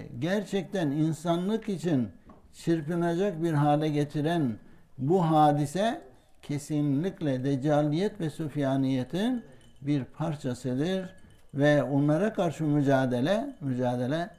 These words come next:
Hazreti İsa ve Hazreti Mehdi aleyhisselamın yani bir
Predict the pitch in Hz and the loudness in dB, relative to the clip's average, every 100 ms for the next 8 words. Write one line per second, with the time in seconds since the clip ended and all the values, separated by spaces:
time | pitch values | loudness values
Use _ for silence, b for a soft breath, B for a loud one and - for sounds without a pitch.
0 | b b b - 131 165 190 156 131 123 | b b b -4 -2 -2 -4 -2 -2 -2
1 | 160 147 127 127 120 156 147 131 127 127 | -4 -2 -2 -4 -4 -6 -4 -4 -4 -6
2 | 160 131 127 123 120 120 - 127 127 123 | -6 -4 -4 -4 -4 -6 -6 -4 0 0
3 | 135 214 220 b b b - 143 135 123 | 0 0 -4 b b b -12 -2 0 0
4 | 120 113 160 - - - 143 147 143 | -2 -6 -10 -20 -20 -14 -4 0 0